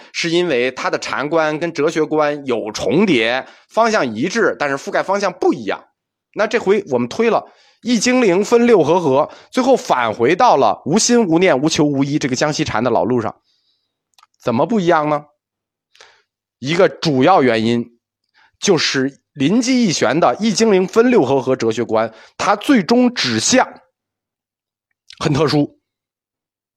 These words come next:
什么是临济义玄哲学观的指向性呢？我们看一下啊，这个禅观推出来的结果。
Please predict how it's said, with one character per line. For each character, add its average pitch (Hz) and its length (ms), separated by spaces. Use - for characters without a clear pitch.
什 139 260
么 240 200
是 175 200
临 139 200
济 202 240
义 160 40
玄 139 280
哲 139 160
学 165 120
观 165 240
的 139 120
指 110 280
向 165 240
性 143 220
呢？ 113 200
我 104 80
们 123 120
看 135 300
一 - 20
下 87 160
啊， 73 320
这 - 80
个 104 100
禅 98 340
观 127 200
推 127 160
出 110 160
来 82 140
的 82 80
结 69 240
果。 73 180